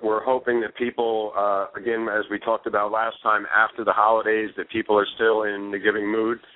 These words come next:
There are still a number of animals that need to be taken care of. There are temporary shelters, uh, for animals, uh,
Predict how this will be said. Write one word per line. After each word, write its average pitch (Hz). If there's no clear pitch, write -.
There 107
are 101
still 110
a 98
number 110
of 107
animals 107
that 101
need 101
to 95
be 104
taken 104
care 104
of. 98
There 92
are 90
temporary 104
shelters, 107
uh, 95
for 92
animals, 107
uh, 92